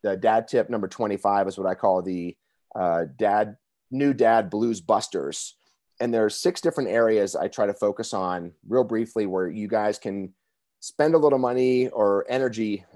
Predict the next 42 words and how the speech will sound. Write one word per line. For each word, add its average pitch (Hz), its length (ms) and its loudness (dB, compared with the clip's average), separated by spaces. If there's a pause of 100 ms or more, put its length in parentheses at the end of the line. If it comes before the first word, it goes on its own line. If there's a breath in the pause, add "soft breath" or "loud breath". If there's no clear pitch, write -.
you 127 100 -6
know, 107 80 -2
money, 120 340 -2
energy, 110 300 -4
time, 101 360 -6
all 95 180 0
being 95 200 -6
roughly 95 460 -4
equivalent 92 560 -4
at - 80 -16
the 95 80 -8
end 90 100 -8
of 87 60 -10
the 87 80 -10
day, 87 340 -4 (320)
um, 95 360 -4 (520)
a 95 40 -8
little 156 180 6
bit 143 120 6
ahead 123 180 0
of 123 80 -4
time 98 320 -6
to 101 160 -10
build 107 280 0
yourself 98 320 -4
some 87 140 -12
credit - 300 -4
for 78 100 -8
later. 80 300 -8
So 98 420 -4 (640)
I - 40 -8
talk 131 200 2
about - 240 -2
food. 151 300 6 (240)
You 117 80 -4
know, 110 60 0
these 131 180 0
are 127 80 6
all 127 80 6
fundamentals. 117 720 -2 (140)
Um, 104 180 -4
food. 139 440 0